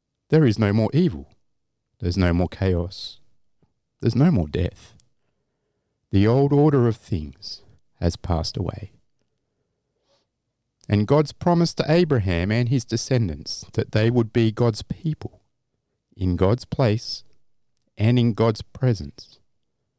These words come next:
will find its ultimate eternal fulfillment in this new city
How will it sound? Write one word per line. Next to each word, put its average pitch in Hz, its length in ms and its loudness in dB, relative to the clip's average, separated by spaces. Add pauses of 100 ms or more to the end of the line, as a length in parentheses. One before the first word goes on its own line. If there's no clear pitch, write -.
(360)
will 107 180 4
find 104 420 -2
its - 200 -6
ultimate 113 560 -2
eternal 120 540 2
fulfillment 92 720 -4 (840)
in 95 220 0
this 101 300 -2
new 98 240 4
city - 480 -6